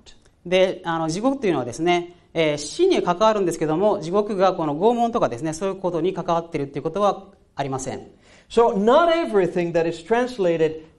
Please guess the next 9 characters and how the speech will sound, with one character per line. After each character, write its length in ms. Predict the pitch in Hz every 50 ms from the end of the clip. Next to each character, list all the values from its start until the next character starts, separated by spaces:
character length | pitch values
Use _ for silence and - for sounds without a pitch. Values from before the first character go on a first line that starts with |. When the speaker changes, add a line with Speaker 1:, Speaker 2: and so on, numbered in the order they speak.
| - - -
Speaker 2:
hell 600 | 247 302 302 240 180 156 147 139 135 143 147 - -
in 160 | 185 170 156
the 60 | 143
Bible 840 | 139 147 185 240 302 302 - 143 143 131 127 135 160 214 - - - - _ _ _ -
means 760 | 156 170 196 208 208 208 208 208 220 226 - - - - - _ _ _ _ _ _ -
burning. 520 | 131 123 170 220 254 240 196 151 117 92 82 - _ _
Sometimes 1040 | - - - 180 180 208 214 - - _ - 208 202 208 220 240 277 285 - - 262
it 140 | 240 - 170
does, 480 | 208 208 - 262 - 320 320 - -